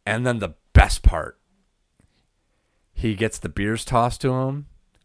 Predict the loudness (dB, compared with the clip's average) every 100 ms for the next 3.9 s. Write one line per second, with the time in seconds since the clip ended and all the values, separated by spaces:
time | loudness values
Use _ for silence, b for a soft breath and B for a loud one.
0 | _ _ -10 -8 -8 -4 -4 -2 -4 -2
1 | -2 -4 -4 -4 -4 -4 -6 -6 -12 -16
2 | _ _ _ _ _ _ _ _ _ _
3 | -4 -4 0 4 4 4 2 2 0